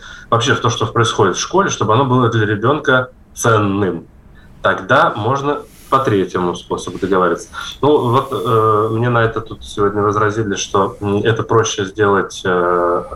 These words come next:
я имею в виду ценную деятельность, через деятельность идти проще сделать в селективной школе, где дети отобраны. В принципе, проще, да, но мы вот всегда пробуем, э, со всеми детьми такой путь,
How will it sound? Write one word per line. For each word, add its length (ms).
я 100
имею 160
в 60
виду 120
ценную 440
деятельность, 540
через 220
деятельность 560
идти 120
проще 400
сделать 280
в 40
селективной 500
школе, 360
где 140
дети 240
отобраны. 540
В 20
принципе, 360
проще, 480
да, 180
но 220
мы 180
вот 280
всегда 360
пробуем, 720
э, 420
со 480
всеми 320
детьми 540
такой 380
путь, 380